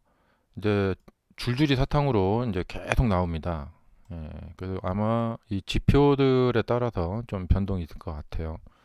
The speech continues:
오늘 지금 저녁에 나오는 지표, 어, 오늘 저녁에 나오는 지표가 이제 여러 개가 있기 때문에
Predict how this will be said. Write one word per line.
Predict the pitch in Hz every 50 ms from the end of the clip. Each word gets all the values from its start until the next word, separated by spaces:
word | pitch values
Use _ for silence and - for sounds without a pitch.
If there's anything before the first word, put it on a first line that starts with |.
| _ _ _ _ _ _ - - - - - - - - - _ _
오늘 | - 113 120 139 147 147 151 147 143 147 143 143 139 139 139 135 135 -
지금 | - - 113 101 107 113 113 113 117 117 113 113 113 113 113 117 - - - - - - 78 - -
저녁에 | - 107 110 117 117 123 107
나오는 | 95 92 95 101 101 101 104 107 110 113 110 107
지표, | - - - - - - 107 101 95 95 101 131 165 170 - _ _ _ _ _ _ _ _ _ _ _ _ _ _ _ _
어, | - 95 90 87 85 85 85 82 82 82 80 82 82 -
오늘 | - 92 101 95
저녁에 | 85 98 95 95 95
나오는 | 90 87 87 90 92 92 90 82
지표가 | - - - - - 104 95 92 90 90 90 90 90 90 87 87 - 110 104
이제 | 95 90 85
여러 | 85 90 101 107
개가 | 98 101 92 92 85
있기 | 82 - - 78
때문에 | - - 90 90 82 85 90 110 120 101 80 73 73 85